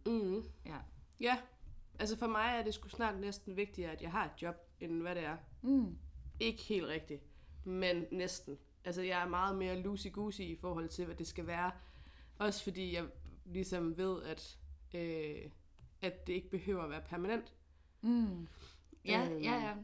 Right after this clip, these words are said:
Speaker 2: den kan jeg meget, øh, altså det er en følelse, jeg i hvert fald også kan have. Altså hvor at, at, at før vi havde vores første job, der havde jeg det i hvert fald sådan, at,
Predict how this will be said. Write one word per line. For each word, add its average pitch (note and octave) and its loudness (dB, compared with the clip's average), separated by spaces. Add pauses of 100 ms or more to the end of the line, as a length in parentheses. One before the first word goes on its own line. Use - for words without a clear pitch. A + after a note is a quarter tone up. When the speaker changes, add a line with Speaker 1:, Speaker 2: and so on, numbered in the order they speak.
Speaker 2:
den A#3 -2
kan A3 -4
jeg F#3+ -4 (1040)
meget, F#3+ -2
øh, D#3+ -6 (140)
altså F3 -8
det G3 -2
er G3 2
en G3 -2
følelse, G3+ -4
jeg F3 0
i E3+ 0
hvert E3+ -4
fald E3 -6
også - -6
kan F3 -8
have. F3 -4 (360)
Altså F#3 -4
hvor F#3+ 4
at, E3+ 2 (280)
at, E3+ -6
at E3 -6 (500)
før G3 0 (280)
vi - -6
havde E3 -2
vores D#3 -6
første - -8
job, D#3+ -6
der F3+ -2
havde F3+ 0
jeg E3+ 0
det F3 -2
i E3 -2
hvert E3 -4
fald E3+ -10
sådan, E3 -10
at, D#3 -8